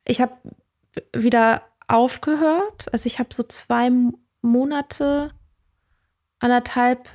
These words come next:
Monate, zwei Monate noch mal so geraucht, dass ich quasi irgendwie gesagt habe, so, "Okay, ich bin jetzt halt wieder drin. Ich hab grad keine Kraft, das anzugehen. Ich rauch jetzt einfach."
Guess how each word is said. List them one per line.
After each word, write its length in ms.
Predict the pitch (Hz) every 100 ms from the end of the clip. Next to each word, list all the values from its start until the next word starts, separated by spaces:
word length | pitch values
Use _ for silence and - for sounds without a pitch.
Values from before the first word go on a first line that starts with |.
| - -
Monate, 680 | 247 262 247 - - 240
zwei 220 | - 240
Monate 320 | 240 254 262 247
noch 160 | 240
mal 160 | 247 247
so 120 | 247
geraucht, 440 | 247 247 240 -
dass 120 | 240 240
ich 220 | 226 - - - -
quasi 300 | - 240 233
irgendwie 800 | 247 247 233 240 233 226 226 226 -
gesagt 340 | 240 240 -
habe, 160 | 233 226
so, 260 | 226 226
"Okay, 200 | 226 -
ich 100 | 220
bin 140 | - 220
jetzt 160 | 214
halt 120 | 214 208
wieder 160 | 208
drin. 360 | 202 208 202 208
Ich 60 | -
hab 100 | 220
grad 180 | 226 -
keine 260 | 240 226
Kraft, 320 | 226 233 -
das 100 | 226
anzugehen. 560 | - 220 - 208 226 226 _ _ _ - - - - -
Ich 140 | - -
rauch 200 | 220 254
jetzt 200 | 240 220
einfach." 400 | 214 214 208